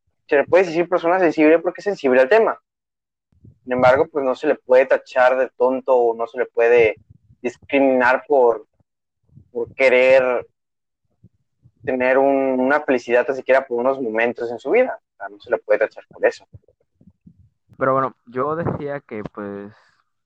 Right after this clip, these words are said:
Speaker 2: o sea, tal vez esa persona sí sea sensible, pero creo que no es como correcta decirle, "Ah",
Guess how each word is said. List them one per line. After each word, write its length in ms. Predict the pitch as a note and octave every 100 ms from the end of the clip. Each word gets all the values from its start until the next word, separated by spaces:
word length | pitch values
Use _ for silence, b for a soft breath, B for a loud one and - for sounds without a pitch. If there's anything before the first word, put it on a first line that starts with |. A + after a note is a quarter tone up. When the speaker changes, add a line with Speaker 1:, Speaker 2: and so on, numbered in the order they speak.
| _ _
Speaker 2:
o 40 | -
sea, 120 | D#3+
tal 180 | G3 G3+
vez 160 | G#3+
esa 200 | A3+ A3
persona 360 | G#3+ D3 E3+ F3
sí 120 | F3
sea 160 | E3 F#3
sensible, 440 | C3+ A2+ C3 C#3+
pero 280 | D#3+ C#3+ A#2
creo 260 | - A#2+ C#3
que 340 | D#3+ C#3+ A2+
no 440 | G2 G#2 A2 A2 B2
es 100 | B2+
como 240 | D#3 C#3
correcta 600 | - A2 G#2 - B2+ A#2+
decirle, 520 | A2 G2+ A2 A2+ A2+
"Ah", 320 | G2+ A2 A#2